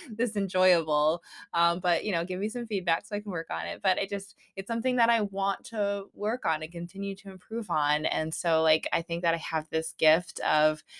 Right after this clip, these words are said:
um, having deep conversations and asking questions and really getting to know people. And so I, it, this podcast has just really taught me to lean into that more and to, like,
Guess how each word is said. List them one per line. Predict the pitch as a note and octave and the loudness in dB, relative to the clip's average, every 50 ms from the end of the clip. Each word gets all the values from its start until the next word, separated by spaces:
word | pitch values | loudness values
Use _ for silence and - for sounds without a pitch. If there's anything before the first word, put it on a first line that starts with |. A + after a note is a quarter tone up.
| - - - _ _ | -20 -20 -20 _ _
um, | - E3 E3 D#3+ D#3+ D#3+ | -10 -8 -6 -6 -6 -8
having | D#3+ - D#3+ D3+ D3+ E3 D#3+ D#3 | -6 -2 -2 -2 0 -2 -4 -6
deep | - E3+ D#3 - | -4 -6 -6 -6
conversations | - - D#3+ D#3+ D3 - D3 C#3+ - - D#3+ D#3 D#3 D#3+ - | -8 -8 -8 -8 -6 -4 -4 -6 -4 -6 -6 -6 -6 -6 -4
and | D3 D3 | 0 0
asking | C3+ C3 - - D#3+ D3 | 0 0 0 -4 -6 -6
questions | - - - C#3+ - - - D#3+ D#3 D3+ D#3+ E3 - | -2 -2 -2 -2 -2 -2 0 2 2 4 2 2 2
and | D#3 D3 D3 | 2 2 2
really | D3 D3 D3+ D#3 D#3 | 2 2 2 4 4
getting | E3 D#3 D3+ D3+ C#3+ | 4 4 4 2 0
to | - - D#3+ | -2 -4 -2
know | D#3 D3 C#3 C#3+ C#3 | 0 2 0 0 0
people. | - - D#3 D3+ - D3+ D3+ D3+ D3 D3+ D3+ D3+ - - - - - - _ | -2 -2 -4 -2 2 4 4 4 6 4 2 0 -4 -10 -16 -16 -18 -12 _
And | - D#3 D#3 D3 | -4 -4 -2 -2
so | - - D#3+ D#3 D3+ D3+ D3 D3 C#3+ C#3 C3 - - - _ | 0 4 4 6 6 8 8 6 6 6 6 4 2 -2 _
I, | - - - - _ _ _ | -6 -8 -8 -8 _ _ _
it, | - D#3+ D#3+ | 0 2 2
this | D#3 D3+ D3 D3 | 2 2 2 0
podcast | - - - - D#3 D3+ - D#3 D3+ - | -2 -2 0 0 0 0 0 -2 -4 -4
has | D#3+ D#3+ | -4 -6
just | D#3+ D#3+ - - | -4 -6 -2 2
really | F3 F3 E3+ E3+ | 4 4 4 2
taught | - F#3 F#3 - F#3+ | 2 0 -2 0 0
me | G3 G3+ | 0 0
to | G3+ - - G3+ G3+ G3 G3+ | 0 0 2 2 4 4 2
lean | G3 G3 G#3 G#3+ G#3+ | 4 6 6 8 8
into | A3+ C4 C4+ - G3+ | 8 6 4 2 -2
that | F3 C#3+ B2+ - - | -4 -4 -4 -4 -2
more | D#3 D3+ D3 C#3 C#3+ D3+ D3+ D#3+ - - | 0 2 2 4 4 6 6 4 4 4
and | D#3+ D#3+ E3 E3 E3 E3+ E3+ | 4 4 4 4 2 0 -2
to, | - - - F3+ E3+ E3 | -4 -2 0 0 2 2
like, | E3 E3+ E3+ D#3+ D#3 D#3 - - | 2 2 2 2 2 0 -2 -8